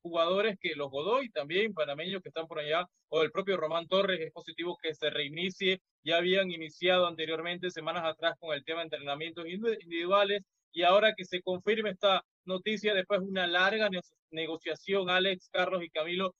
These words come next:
había sido exigente la negociación entre los futbolistas y los dirigentes, y dónde jugar, y cuánto tiempo jugar. Eh, yo creo que es positivo que tengamos esta información, que ya sea oficial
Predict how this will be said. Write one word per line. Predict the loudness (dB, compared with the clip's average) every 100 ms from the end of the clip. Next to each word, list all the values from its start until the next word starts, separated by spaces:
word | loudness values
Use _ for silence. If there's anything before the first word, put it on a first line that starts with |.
| _ -2
había | 0 2 4 2
sido | 2 -6 0 0
exigente | -2 -8 -10 0 0 0 -4 -2
la | -2
negociación | -2 -4 -4 -6 -4 -4 -2
entre | -4 -4 -4 -6 _ _ -6
los | -6
futbolistas | -4 -4 -2 -2 -2 0 -2
y | 0
los | -2 -2
dirigentes, | -4 -8 -4 -2 0 -2 -6
y | -4
dónde | -2 -2 -2 -4
jugar, | -4 0 2 2 0 _ _
y | -8
cuánto | 0 0 0 -6
tiempo | -2 -2 -4
jugar. | -8 0 2 4
Eh, | 0 -4 -10 -12 _
yo | -8
creo | -4 -4
que | -6
es | -10
positivo | -16 -16 -8 -4 -2 -4
que | -8
tengamos | -8 -6 0 0 0 -4
esta | -6 -6
información, | -8 -8 -10 -10 -4 -2 -2 -4 _ _ _
que | -4 2
ya | 2 2
sea | 2 0
oficial | 0 -10 2 4 4 2